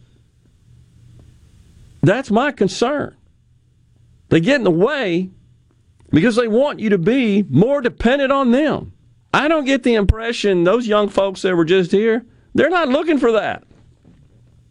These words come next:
'Cause they were raised right. That's where it starts. Now,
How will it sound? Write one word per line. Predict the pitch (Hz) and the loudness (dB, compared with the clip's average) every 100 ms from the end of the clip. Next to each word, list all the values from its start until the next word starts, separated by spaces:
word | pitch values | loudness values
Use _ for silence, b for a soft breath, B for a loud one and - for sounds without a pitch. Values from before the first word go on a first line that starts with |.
| _ _ _ _ _ - - _ _ _ - - | _ _ _ _ _ -20 -20 _ _ _ -20 -6
'Cause | - 180 | 0 2
they | 294 | 2
were | 220 | 2
raised | 135 165 226 202 113 | 2 2 0 0 2
right. | 117 113 92 - _ | 2 2 -2 -14 _
That's | - | -4
where | 240 302 | 0 0
it | 139 | -2
starts. | - 151 202 226 - - - - _ _ _ _ _ _ _ _ _ _ _ _ _ _ _ _ _ - - - - - | -4 -2 -2 -4 -8 -16 -18 -20 _ _ _ _ _ _ _ _ _ _ _ _ _ _ _ _ _ -20 -20 -20 -6 0
Now, | 180 214 202 156 | 2 2 0 -2